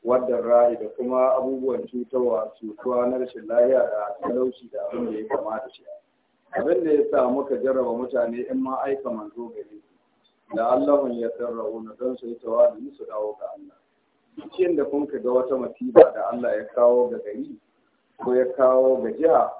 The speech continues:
ko ya kawo ga ƙasa, abin da ad dalilin kawo ta, la'allahum yadarra'una, don su dawo ga Allah su yi tawadu.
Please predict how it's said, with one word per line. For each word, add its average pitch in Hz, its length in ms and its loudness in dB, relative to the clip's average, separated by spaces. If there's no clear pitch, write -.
ko 131 160 -2
ya 131 100 0
kawo 131 460 2
ga 120 80 -6
ƙasa, 165 520 4
abin 139 280 0
da 131 160 4
ad 131 160 -2
dalilin 127 460 -2
kawo 143 520 4
ta, 127 240 4
la'allahum 131 760 0
yadarra'una, 120 960 -4
don 123 160 -10
su 113 120 -16
dawo 120 380 0
ga 107 160 -2
Allah 127 260 -4
su 113 80 -20
yi 110 60 -16
tawadu. 101 380 -6